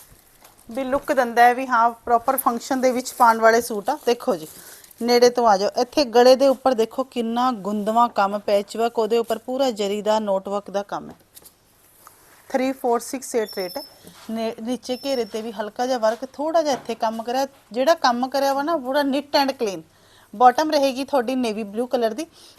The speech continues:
ਇਹਦੇ ਵਿੱਚ ਨਾ ਗੋਲਡਨ ਤੇ ਨੇਵੀ ਬਲੂ ਦੀ ਇਹੋ ਜਿਹੀ ਟੋਨ ਦਈ ਹੋਈ ਹੈ ਨਾ, ਬੜੀ ਸੋਹਣੀ ਜਿਹੀ ਟੋਨ ਮਾਰਦੀ ਹੈ। ਲਾਈਨਿੰਗ ਤੁਸੀਂ ਇਹੋ ਜਿਹੀ ਡਾਈ ਕਰਾ ਕੇ ਹੇਠ ਲਗਾ ਲੈਣਾ, ਕੋਈ ਕੱਪੜਾ ਚੁੱਭਦਾ ਨਹੀਂ, ਕੋਈ ਕੁਛ ਨਹੀਂ, ਅੱਛੀ ਫਿਟਿੰਗ ਆਣੀ ਹੈ ਤੁਹਾਨੂੰ। ਥੋੜ੍ਹਾ ਥੋੜ੍ਹਾ ਜਿਹਾ ਕੰਮ ਹੈ, ਯੂਨੀਕ ਜਿਹਾ ਪੀਸ ਹੈ। ਨੰਬਰ ਰਹੇਗਾ ਟਵੈਂਟੀ ਵਨ,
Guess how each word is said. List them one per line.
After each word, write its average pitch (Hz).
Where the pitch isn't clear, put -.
ਇਹਦੇ 285
ਵਿੱਚ 370
ਨਾ 453
ਗੋਲਡਨ 269
ਤੇ 330
ਨੇਵੀ 269
ਬਲੂ 277
ਦੀ 302
ਇਹੋ 247
ਜਿਹੀ 294
ਟੋਨ 262
ਦਈ 277
ਹੋਈ 277
ਹੈ 269
ਨਾ, 349
ਬੜੀ 269
ਸੋਹਣੀ 285
ਜਿਹੀ 339
ਟੋਨ 247
ਮਾਰਦੀ 220
ਹੈ। 370
ਲਾਈਨਿੰਗ 262
ਤੁਸੀਂ 302
ਇਹੋ 269
ਜਿਹੀ 254
ਡਾਈ 247
ਕਰਾ 247
ਕੇ 254
ਹੇਠ 240
ਲਗਾ 220
ਲੈਣਾ, 226
ਕੋਈ 285
ਕੱਪੜਾ 277
ਚੁੱਭਦਾ 233
ਨਹੀਂ, 285
ਕੋਈ 254
ਕੁਛ 233
ਨਹੀਂ, 269
ਅੱਛੀ 285
ਫਿਟਿੰਗ 226
ਆਣੀ 190
ਹੈ 190
ਤੁਹਾਨੂੰ। 190
ਥੋੜ੍ਹਾ 269
ਥੋੜ੍ਹਾ 285
ਜਿਹਾ 311
ਕੰਮ 247
ਹੈ, 294
ਯੂਨੀਕ 254
ਜਿਹਾ 330
ਪੀਸ 254
ਹੈ। 285
ਨੰਬਰ 247
ਰਹੇਗਾ 269
ਟਵੈਂਟੀ 233
ਵਨ, 262